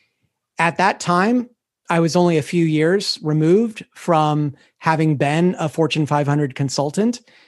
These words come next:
where I was paid to travel around the world, flew first class, and did all this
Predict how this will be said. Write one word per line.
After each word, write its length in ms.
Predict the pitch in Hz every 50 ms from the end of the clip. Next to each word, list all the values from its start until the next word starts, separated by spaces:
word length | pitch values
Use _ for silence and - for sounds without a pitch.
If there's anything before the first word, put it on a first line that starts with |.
| _ _ -
where 600 | 151 156 156 151 147 147 151 147 147 143 131 - _ _ _ _ _ _ _ -
I 140 | 147 151
was 380 | 151 151 151 147 135 - - - _ _
paid 300 | - 135 151 151 175 190
to 60 | 180 160
travel 340 | - - 151 147 147 147
around 280 | 156 151 151 151 151 147
the 60 | 143
world, 460 | 127 139 160 190 214 214 214 220 190
flew 300 | - - - - 160 151
first 280 | 135 - 156 151 127 -
class, 440 | - - 170 180 180 190 190 - -
and 180 | 160 147 143
did 140 | 131 160 160
all 140 | 160 156 156
this 260 | 151 156 143 - -